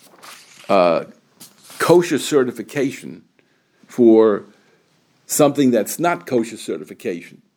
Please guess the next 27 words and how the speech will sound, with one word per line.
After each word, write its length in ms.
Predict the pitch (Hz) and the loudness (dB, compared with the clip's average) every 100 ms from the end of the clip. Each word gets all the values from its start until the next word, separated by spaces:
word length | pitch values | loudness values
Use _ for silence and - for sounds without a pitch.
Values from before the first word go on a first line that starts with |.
| _ _ | _ _
That's 460 | - 107 - - - _ - | -6 -4 -6 -12 -16 _ -14
a 60 | |
step 320 | - - 151 | -6 0 0
away 260 | 123 135 156 | 2 2 2
from 260 | - 101 82 | -2 -10 -10
it. 120 | 65 _ _ _ _ - | -16 _ _ _ _ -4
Uh, 220 | 107 107 101 - _ | -2 -2 -6 -18 _
I'm 160 | 113 107 | -16 -8
gonna 180 | 147 123 | -6 -6
quote 380 | - 170 151 | -2 -2 -2
you 80 | 131 | -6
now 300 | 120 135 127 | -4 -2 -4
from 160 | 120 117 | -4 -8
Rabbi 320 | 113 107 101 | -6 -6 -8
Fishbane, 680 | - 156 - - 95 92 - - _ | -6 -8 -6 -6 -6 -8 -14 -20 _
of 120 | - 95 | -12 -4
Shalom 340 | 143 120 113 | 2 2 2
Fishbane, 640 | 113 160 - - 107 107 | -2 -4 -4 -2 -2 -2
from 200 | 107 117 | -6 -6
the 100 | 104 | -6
C 220 | - 143 131 | -6 -4 -2
R 120 | 101 | -4
C, 220 | - 117 | -6 -8
the 100 | 95 | -8
Chicago 480 | 90 95 113 120 95 | -10 -10 -4 -4 -4
Rabbinical 540 | 107 107 123 120 85 | -6 -6 -6 -6 -8
Council. 500 | 87 85 73 - 69 | -12 -12 -14 -16 -20